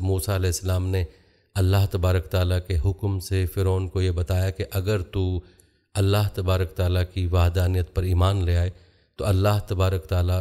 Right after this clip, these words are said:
पहली नेमत तुझे ये अता फरमाएगा कि तू हमेशा तंदुरुस्त रहेगा और तू कभी बीमार ना होगा। और दूसरी नेमत अल्लाह तबारक ताला तुझे ये अता फरमाएगा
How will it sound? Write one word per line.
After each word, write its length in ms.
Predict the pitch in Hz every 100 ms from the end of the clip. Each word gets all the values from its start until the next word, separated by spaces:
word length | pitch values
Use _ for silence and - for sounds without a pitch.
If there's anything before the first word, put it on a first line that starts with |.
| -
पहली 320 | 101 101 110
नेमत 340 | 101 87 87 85
तुझे 220 | 95 85
ये 240 | 85 87 95
अता 220 | 87 90
फरमाएगा 600 | 85 92 85 87 90 90 87 - _ _ _ _
कि 80 | 95
तू 120 | 101
हमेशा 500 | 82 92 92 - 90 87 -
तंदुरुस्त 460 | 92 87 95 - 95
रहेगा 420 | 92 95 95 90 - _ _ _ -
और 100 | 90
तू 160 | 98
कभी 300 | 87 90 87 90 -
बीमार 380 | 92 92 92 85
ना 100 | 85
होगा। 300 | 80 82 80 - _ _ _ _ -
और 80 | 95
दूसरी 380 | 101 113 143 120
नेमत 380 | 95 85 82 - _
अल्लाह 300 | 104 101 117 113
तबारक 400 | 107 98 95 -
ताला 200 | 92 92
तुझे 280 | 87 85 87
ये 180 | 82 104
अता 220 | 101 95
फरमाएगा 600 | 87 95 85 87 90 87